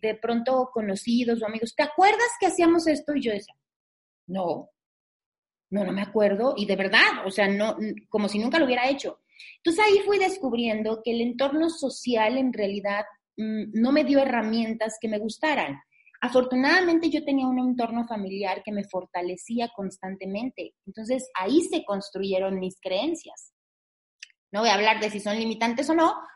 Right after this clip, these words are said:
pero ahí se construyeron mis creencias. Pero al final chocaban con el entorno social. Entonces, mi mamá, y te lo, te lo voy a poner por ej-, como ejemplo textual,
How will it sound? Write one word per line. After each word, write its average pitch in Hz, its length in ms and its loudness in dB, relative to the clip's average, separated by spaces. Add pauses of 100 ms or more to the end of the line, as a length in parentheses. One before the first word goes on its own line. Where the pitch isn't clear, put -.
pero 247 200 4
ahí 254 160 8
se 277 180 2
construyeron 226 640 2
mis 226 180 2
creencias. 277 640 0 (480)
Pero 294 160 6
al 302 120 6
final 330 420 4
chocaban 330 680 2
con 294 160 4
el 240 140 2
entorno 269 400 2
social. 294 540 2 (380)
Entonces, 233 680 4
mi 240 160 6
mamá, 240 380 4 (160)
y 285 100 0
te 226 80 -2
lo, 214 320 -2
te 220 80 -2
lo 214 100 2
voy 233 100 6
a 262 80 4
poner 247 220 -2
por 240 100 -2
ej-, 233 140 -4 (180)
como 214 220 -2
ejemplo 220 500 -4
textual, 180 600 -2